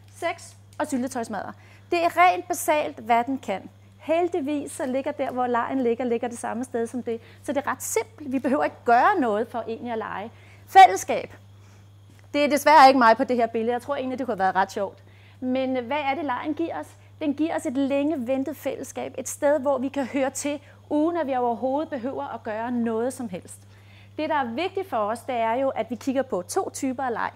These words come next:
Vi kigger på den her leg, hvor vi spiller bordfodbold, men vi kigger også på legen som indstilling.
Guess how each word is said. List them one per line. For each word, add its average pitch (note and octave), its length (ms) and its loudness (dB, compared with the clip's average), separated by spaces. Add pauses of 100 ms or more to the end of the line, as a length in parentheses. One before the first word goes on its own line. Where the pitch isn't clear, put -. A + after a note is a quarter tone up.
(180)
Vi C4+ 80 -2
kigger C#4 220 -2
på C4+ 100 -4
den B3 180 -4
her C4 80 0
leg, C4+ 380 4
hvor B3+ 140 -2
vi A3+ 80 -8
spiller G#3+ 280 -6
bordfodbold, C#4+ 680 -4 (360)
men C4 160 0
vi C4 60 0
kigger D#4 280 -2
også C4 140 -2
på D#4+ 80 -4
legen B3+ 300 -2
som C#4 200 -10
indstilling. D4 540 -10